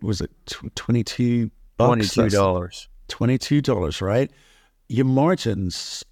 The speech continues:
Speaker 1: are, you know, quite, quite significant, quite, quite meaningful. Um, what does this do? I mean, is it a case of, like, get the, get the, get the first thing over the line first and worry about where, where you go next? Because, you know,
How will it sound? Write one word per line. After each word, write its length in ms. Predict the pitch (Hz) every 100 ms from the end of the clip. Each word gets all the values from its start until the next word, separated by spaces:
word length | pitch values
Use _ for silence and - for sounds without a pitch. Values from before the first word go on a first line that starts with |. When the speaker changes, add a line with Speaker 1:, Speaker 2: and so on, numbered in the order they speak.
| -
Speaker 1:
are, 720 | 120 117 113 107 104 101 95 - _ _ _ _ _ _ - 147
you 120 | 123
know, 80 | 107
quite, 340 | - 127 -
quite 200 | - 135
significant, 580 | - 113 120 117 - -
quite, 200 | - 123
quite 240 | - 123 123
meaningful. 640 | 120 123 113 - 127 - _ _ _ -
Um, 240 | 147 147 - _ _ -
what 100 | 190
does 160 | 208 175
this 160 | 147
do? 640 | - - 135 131 127 120 123 _ _ _ _ -
I 40 |
mean, 120 | 139
is 100 | 151
it 40 | 175
a 20 |
case 220 | - 165
of, 80 | 127
like, 180 | 123 101
get 240 | 131 -
the, 160 | 123 127
get 300 | - 143 -
the, 120 | 143
get 180 | - 143
the 60 |
first 260 | 143 139 -
thing 160 | 131 113
over 100 | 101
the 80 |
line 220 | 104 104 95
first 240 | 110 98
and 180 | 104 104
worry 180 | 101 104
about 360 | 101 98 95
where, 160 | 101 98
where 300 | 95 104 101
you 180 | 92 90
go 220 | 107 95
next? 360 | 104 95 -
Because, 380 | - 101 113 - _ _ _ _ _ -
you 100 | 123
know, 120 | 113